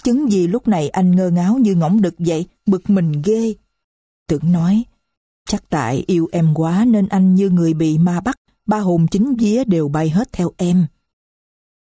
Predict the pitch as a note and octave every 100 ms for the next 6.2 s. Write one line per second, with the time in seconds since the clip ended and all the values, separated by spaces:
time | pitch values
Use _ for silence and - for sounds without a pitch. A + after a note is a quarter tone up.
0 | - G#3 F#3 E3+ - D3 D#3+ - E3+ F3
1 | B3 - _ _ _ _ _ A#3+ A3 E3
2 | G#3 A#3+ E4 - C3 C#3 E3+ - _ _
3 | _ _ _ _ _ - G3 A3 G3+ G3+
4 | G3 F#3 F3+ F3+ F3+ - G#3 D4+ G3 F#3+
5 | G3+ G3 F#3+ E3+ - F#3 F3+ G#3 B3 F3+
6 | D#3